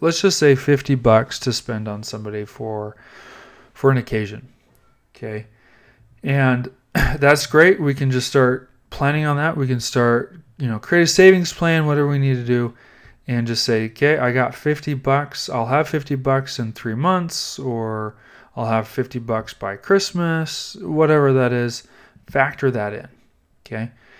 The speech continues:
And then, if you know what you want to buy for them, they've dropped enough hints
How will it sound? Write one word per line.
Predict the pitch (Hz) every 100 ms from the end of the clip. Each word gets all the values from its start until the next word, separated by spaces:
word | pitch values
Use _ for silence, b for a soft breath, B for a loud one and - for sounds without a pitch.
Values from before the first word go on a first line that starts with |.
| b b -
And | 139
then, | 220 196 175 190
if | 160 147
you | 185
know | 175 226 285
what | 214
you | 185 165
want | 151 165 170
to | -
buy | 139 120 113
for | - 117
them, | 110 131
they've | 131
dropped | 127 170 190 190
enough | 160 151 139
hints | - - 143 127 165 -